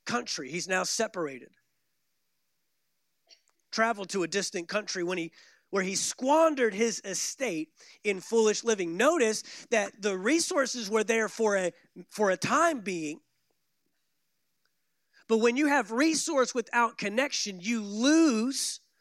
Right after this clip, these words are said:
the source of the resource. So now you're living at the mercy of the resource, but you don't have where the resource comes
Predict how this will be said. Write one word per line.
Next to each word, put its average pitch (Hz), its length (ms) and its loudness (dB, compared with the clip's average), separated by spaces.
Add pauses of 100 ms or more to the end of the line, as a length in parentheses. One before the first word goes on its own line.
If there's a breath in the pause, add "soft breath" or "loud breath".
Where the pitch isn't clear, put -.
(200 soft breath)
the 202 160 2
source 240 580 2
of 247 240 2
the 247 100 4
resource. 247 760 0 (1160 soft breath)
So - 120 -2
now 277 220 4
you're 269 260 2
living 269 340 0
at 247 140 -4
the 226 100 -2
mercy 269 480 0
of 214 180 -6
the 220 100 4
resource, 233 500 2
but - 220 -2
you 311 100 6
don't 294 260 2
have 226 360 0
where 262 220 2
the 240 120 0
resource 240 560 -2
comes 339 500 -4